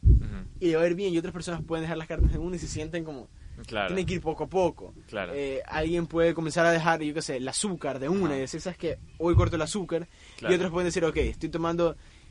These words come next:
Speaker 2: diez colas, eh, a la semana, voy a
Speaker 1: Claro.
Speaker 2: bajar a cinco", y
Speaker 1: Claro.
Speaker 2: así.
Speaker 1: Claro, y estarías hablando hasta cier-,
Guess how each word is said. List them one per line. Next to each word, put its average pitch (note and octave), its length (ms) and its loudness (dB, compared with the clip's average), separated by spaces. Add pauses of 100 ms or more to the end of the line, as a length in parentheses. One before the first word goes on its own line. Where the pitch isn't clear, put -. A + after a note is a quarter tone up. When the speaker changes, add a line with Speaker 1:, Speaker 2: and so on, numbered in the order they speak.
(120)
Speaker 2:
diez E3 260 2
colas, D#3+ 640 2
eh, B2 300 -4 (340)
a C3+ 80 -4
la C#3+ 100 0
semana, F3 440 2
voy E3 120 4
a - 20 6
Speaker 1:
Claro. D#3+ 140 4
Speaker 2:
bajar C#3+ 100 -2
a - 20 -4
cinco", C#3+ 500 0
y G2+ 40 -8
Speaker 1:
Claro. A2+ 200 2
Speaker 2:
así. B2 140 -2 (540)
Speaker 1:
Claro, C#3 240 2
y C3 60 2
estarías F#3+ 300 -2
hablando F#3+ 420 0
hasta D#3 260 -6
cier-, - 60 -12